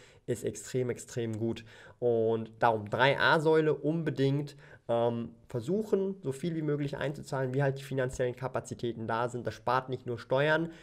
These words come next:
Und wenn man auch ein bisschen aversierter ist, kann man dann auch überlegen, ob man da vielleicht einen Teil dieser drei A-Säule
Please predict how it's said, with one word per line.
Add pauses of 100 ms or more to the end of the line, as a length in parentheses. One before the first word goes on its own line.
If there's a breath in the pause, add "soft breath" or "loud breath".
(160 loud breath)
Und
wenn
man
auch
ein
bisschen
aversierter
ist,
kann
man
dann
auch
überlegen,
ob
man
da
vielleicht
einen
Teil
dieser
drei
A-Säule